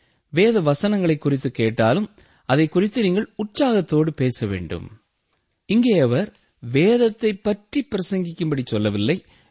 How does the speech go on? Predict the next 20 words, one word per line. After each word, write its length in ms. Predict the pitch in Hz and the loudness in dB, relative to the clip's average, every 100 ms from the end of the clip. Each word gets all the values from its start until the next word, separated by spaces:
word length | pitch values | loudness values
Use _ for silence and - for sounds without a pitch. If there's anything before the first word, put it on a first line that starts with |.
| - 104 | -16 -2
வேதத்தையே 840 | 131 214 240 240 - 226 226 254 302 | 2 4 4 2 2 0 2 0 -2
பிரசங்கி 540 | - 185 - 185 175 - | -4 -4 -2 -2 -2 -2
என்றுதான் 420 | 131 139 120 117 | -2 0 0 -2
கூறுகிறார். 600 | 107 95 87 87 82 - _ _ _ _ _ _ _ _ _ _ | -4 -6 -4 -4 -6 -8 _ _ _ _ _ _ _ _ _ _
வேதம் 340 | 175 220 233 208 | 0 2 2 -2
எவ்வாறு 460 | 123 143 170 165 | -2 0 2 2
பிறந்தது, 540 | 156 113 117 131 131 151 _ _ _ _ | 0 0 2 2 -2 -4 _ _ _ _
அதன் 320 | - 160 165 - | -2 0 0 -4
வரலாறு 580 | 120 151 208 175 123 147 _ _ _ _ | -2 0 4 4 2 -2 _ _ _ _
மற்றும் 480 | 139 175 - 165 - _ _ _ _ | -2 -2 -2 -6 -6 _ _ _ _
பல 240 | 208 226 | 0 0
தகவல்களை 680 | 220 214 214 269 285 247 220 | 0 -2 -2 0 0 0 0
பற்றி 400 | 214 160 147 165 - | 0 -2 -2 -4 -4
பிரசங்கிக்க 460 | 135 160 143 135 165 - | -6 -2 0 -2 -4 -4
பவுல் 240 | 143 135 | -2 -2
சொல்லவில்லை, 600 | 127 101 95 92 131 190 _ _ _ _ _ - | -2 -2 -2 -2 -2 -4 _ _ _ _ _ -2
திருவசனத்தை 840 | 180 214 214 196 214 233 220 269 269 - | 2 2 2 0 0 -2 -4 -6 -8 -8
பிரசங்கம் 520 | 160 151 180 170 160 | -8 -6 -2 -2 -2
பண்ணும்படியாய் 520 | 139 131 120 110 107 | -2 -2 -2 -2 -2
சொல்லுகிறார். 600 | 107 92 90 85 85 - | -4 -6 -4 -2 -4 -6